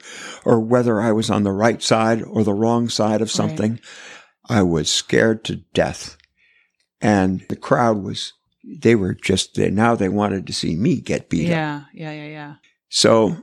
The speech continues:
Speaker 1: one of the singers from the show named Bill Linton, Bill understood what was happening. He saw me go into the situation, and he just sensed what was happening right away. And he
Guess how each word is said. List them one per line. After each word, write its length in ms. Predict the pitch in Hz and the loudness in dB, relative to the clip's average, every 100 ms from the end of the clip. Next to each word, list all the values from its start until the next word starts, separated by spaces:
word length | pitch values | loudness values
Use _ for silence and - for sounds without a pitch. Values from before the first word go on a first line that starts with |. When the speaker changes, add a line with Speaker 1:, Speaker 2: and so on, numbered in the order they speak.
| _ | _
Speaker 1:
one 240 | 110 165 | 0 2
of 60 | 180 | 2
the 60 | 131 | -2
singers 760 | - 196 165 95 78 107 - _ | 0 0 0 -2 -4 -8 -8 _
from 260 | - 107 104 | -6 -4 -2
the 100 | 107 | -4
show 500 | - - 78 - - _ _ | -2 -2 -2 -8 -16 _ _
named 340 | - 104 104 - _ _ | -4 -2 -2 -10 _ _
Bill 580 | 120 127 127 127 135 - | 4 4 4 0 -4 -8
Linton, 540 | 120 135 117 95 80 - _ _ _ _ _ _ | -2 0 0 -2 -8 -12 _ _ _ _ _ _
Bill 560 | 143 135 143 151 165 214 - | 2 4 4 2 -2 -6 -2
understood 500 | 127 131 - 123 101 | 0 -2 0 0 2
what 140 | 95 | -2
was 160 | 104 - | -4 -4
happening. 360 | 95 90 90 | -2 -2 -2
He 100 | 87 | -4
saw 220 | 90 117 110 | -2 0 2
me 320 | 110 98 - | 2 0 -2
go 160 | - 110 | 2 4
into 260 | 123 - 120 | 4 2 -2
the 140 | 123 | -2
situation, 800 | - 113 113 110 110 - 123 127 - - - - | -4 -4 -2 0 0 -2 -4 -6 -20 -20 -14 0
and 160 | 98 | 2
he 160 | 101 139 | 4 2
just 240 | 117 113 | 2 0
sensed 520 | - 98 101 - - - | 0 2 0 -2 -6 -2
what 160 | 98 - | -2 -2
was 140 | - | -4
happening 400 | 95 98 78 65 | -4 -2 -4 -4
right 220 | 64 50 - | -4 -4 -4
away. 400 | - - - - | -6 -4 -6 -2
And 160 | - 107 | 0 2
he 160 | 113 | 2